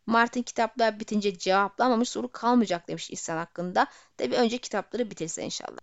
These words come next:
Videomuz burada sona eriyor. Sizin bu üçlü hakkında fikriniz nedir?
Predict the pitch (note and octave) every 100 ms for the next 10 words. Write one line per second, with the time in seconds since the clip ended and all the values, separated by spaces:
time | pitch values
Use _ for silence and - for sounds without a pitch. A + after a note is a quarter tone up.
0 | A#3+ C4 D4+ D#4 C#4+ C4+ C#4 - B3 A#3+
1 | C4+ C#4+ D4 - - - A#3 B3+ A#3 -
2 | - B3 A3+ A3+ G#3+ - - G3 F#3 -
3 | A3+ B3